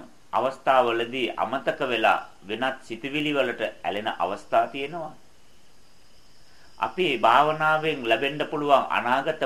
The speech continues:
ප්‍රතිඵල වලට ඇලෙන අවස්ථා තියෙනවා. භාවනාව තුළින් අපි යමක්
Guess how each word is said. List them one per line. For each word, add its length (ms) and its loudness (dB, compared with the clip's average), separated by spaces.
ප්‍රතිඵල 540 0
වලට 320 -6
ඇලෙන 340 0
අවස්ථා 520 0
තියෙනවා. 500 -8
භාවනාව 640 4
තුළින් 340 -6
අපි 300 -4
යමක් 320 2